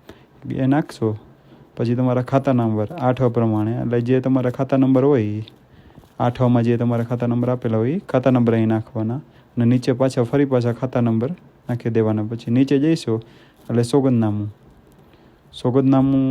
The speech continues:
એમાં જે ચોરસ છે એમાં ક્લિક કરવાનું અને અહીંયા કેપ્ચા આપેલા છે એ કેપ્ચાને તમારે એમાં નાખી દેવાના. સબ-, સબમિટ બટન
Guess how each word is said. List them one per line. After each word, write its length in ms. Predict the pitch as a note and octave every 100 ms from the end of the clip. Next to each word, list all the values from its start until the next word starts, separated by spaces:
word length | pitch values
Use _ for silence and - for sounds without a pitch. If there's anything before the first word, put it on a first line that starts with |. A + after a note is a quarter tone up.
| C3 - - F#3
એમાં 360 | B2+ B2 B2 A#2
જે 140 | B2 A#2+
ચોરસ 260 | C3 B2 A#2+
છે 60 | C3
એમાં 200 | B2 B2
ક્લિક 180 | D3+ D3+
કરવાનું 420 | C#3 B2 A#2 A#2
અને 120 | A#2
અહીંયા 320 | A#2+ B2 B2+ A#2+
કેપ્ચા 340 | C#3 C3 B2
આપેલા 280 | A2 A2+ G#2+
છે 200 | G2+ A2 G#2+ - - - - - - -
એ 60 |
કેપ્ચાને 560 | A#2+ C3+ B2 - C3 C3+
તમારે 320 | B2+ C3+ C#3 E3+ - - - - - -
એમાં 140 | B2 B2+
નાખી 240 | D3+ C#3+ A#2+
દેવાના. 240 | A2+ A2+ B2
સબ-, 240 | B2+ -
સબમિટ 360 | - B2+ C3+ B2
બટન 280 | A#2 A2+